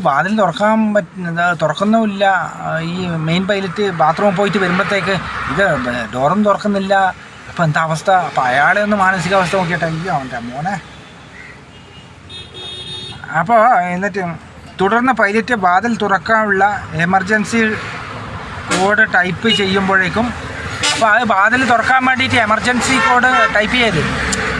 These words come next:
പെട്ടെന്ന് ആയിരിക്കും എന്താ സംഭവിച്ചോന്ന് പറഞ്ഞില്ല. അങ്ങനെ ടൈപ്പ് ചെയ്യുമ്പോഴത്തേക്കും ഈ സഹ പൈലറ്റ് എങ്ങനെയോ തുറന്നു കൊടുത്തു. എങ്ങനെയോ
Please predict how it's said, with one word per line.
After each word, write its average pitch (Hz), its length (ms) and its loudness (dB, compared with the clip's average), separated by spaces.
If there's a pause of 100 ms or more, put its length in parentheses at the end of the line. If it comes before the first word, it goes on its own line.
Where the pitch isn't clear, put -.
(360)
പെട്ടെന്ന് 185 340 -2 (280)
ആയിരിക്കും 185 340 2
എന്താ 202 180 0 (400)
സംഭവിച്ചോന്ന് 190 440 -2
പറഞ്ഞില്ല. 139 320 -2
അങ്ങനെ 208 240 2 (400)
ടൈപ്പ് 233 300 2 (100)
ചെയ്യുമ്പോഴത്തേക്കും 214 760 0 (1120)
ഈ 196 40 2 (1300)
സഹ 196 140 4 (120)
പൈലറ്റ് 202 400 2 (880)
എങ്ങനെയോ 220 380 4 (160)
തുറന്നു 185 400 2
കൊടുത്തു. 147 260 -2 (460)
എങ്ങനെയോ 190 240 2